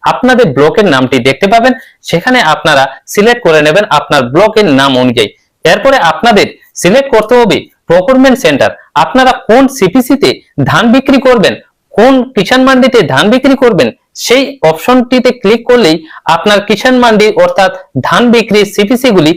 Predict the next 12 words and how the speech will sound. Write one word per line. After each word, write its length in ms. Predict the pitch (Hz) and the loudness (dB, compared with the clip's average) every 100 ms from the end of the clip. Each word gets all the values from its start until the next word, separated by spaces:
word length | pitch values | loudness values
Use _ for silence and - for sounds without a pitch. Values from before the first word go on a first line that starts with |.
| - _ | -6 _
আপনারা 360 | 160 - 220 220 | -4 -2 0 2
আপনাদের 480 | - 220 233 240 240 | 0 0 0 2 0
on 320 | 156 170 240 | 2 2 0
স্ক্রিনের 340 | 247 247 247 | 0 0 2
মাধ্যমে 400 | 196 151 147 151 202 _ - | 2 0 0 -2 -4 _ -4
দেখতে 280 | 135 180 170 | -4 -2 0
পাবেন। 280 | 180 180 254 - _ | 0 0 -2 -6 _
আপনার 360 | 160 - 262 202 | -6 -2 0 -2
কাছাকাছি 580 | - 170 254 247 254 240 | -2 -2 0 0 0 0
যে 260 | 165 190 214 | 0 0 0
সিপিসি 420 | - 190 240 262 | -2 -2 0 2
রয়েছে, 320 | 247 247 208 | 2 2 0